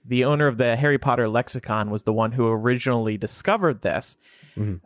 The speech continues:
Speaker 1: when he was putting together, uh, the Master Harry Potter timeline day by day. Um, he realized that, um, you know, Harry's parents are killed and Hagrid comes and picks up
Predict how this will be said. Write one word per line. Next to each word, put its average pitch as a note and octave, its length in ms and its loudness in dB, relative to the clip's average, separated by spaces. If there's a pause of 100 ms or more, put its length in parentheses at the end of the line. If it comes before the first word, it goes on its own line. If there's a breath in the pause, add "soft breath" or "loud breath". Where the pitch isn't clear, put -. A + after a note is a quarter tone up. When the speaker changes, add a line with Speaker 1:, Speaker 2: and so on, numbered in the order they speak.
(120)
Speaker 1:
when C3 140 2
he C3+ 100 0
was B2 140 0
putting D3 260 -2
together, A2+ 840 2 (340)
uh, G#2+ 300 0
the A2 460 -4 (100)
Master B2+ 560 0
Harry B2 300 2
Potter A2+ 360 2
timeline G#2+ 840 -6
day B2 180 2
by A2+ 200 0
day. G2 380 -6 (500 soft breath)
Um, A#2+ 320 2
he F3+ 240 -4
realized B2 920 2
that, A#2+ 580 0 (760)
um, G#2+ 540 -2 (260)
you C3 100 -2
know, A#2 300 2
Harry's C#3+ 300 0
parents C#3 480 0
are C3 100 0
killed A#2+ 800 0
and A2+ 480 0
Hagrid B2+ 480 0
comes B2+ 320 -2
and A#2+ 160 -4
picks - 320 -4
up A2+ 300 0